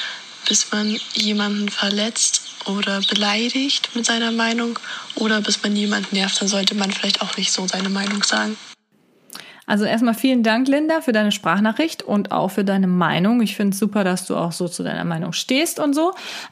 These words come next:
Speaker 2: Ähm, ja, es ist natürlich immer typenabhängig, inwiefern man sich jetzt auch ungefragt an Diskussionen beteiligt oder nicht. Ähm,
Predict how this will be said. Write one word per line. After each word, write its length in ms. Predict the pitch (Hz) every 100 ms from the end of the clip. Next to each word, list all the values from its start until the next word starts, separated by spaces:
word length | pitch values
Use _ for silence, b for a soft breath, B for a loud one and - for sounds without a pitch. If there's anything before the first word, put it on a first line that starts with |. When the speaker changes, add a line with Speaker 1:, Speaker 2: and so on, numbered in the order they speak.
| -
Speaker 2:
Ähm, 640 | 247 240 240 240 240 240 - _ _ -
ja, 480 | 208 202 320 180 - -
es 160 | 202
ist 160 | 214 277
natürlich 560 | 247 262 262 247 240
immer 300 | - 233 220
typenabhängig, 1000 | - 214 208 196 175 - 170 165 165 - - _
inwiefern 800 | 202 196 202 202 208 185 185 190
man 260 | 185 185
sich 280 | 175 180 -
jetzt 240 | 180 -
auch 180 | - 180
ungefragt 640 | 214 214 196 196 185 180 -
an 80 |
Diskussionen 640 | 180 - 185 - 185 185 180
beteiligt 600 | 175 - 233 254 233 -
oder 180 | 170 175
nicht. 380 | 196 285 285 B B B B
Ähm, 460 | - 220 220 220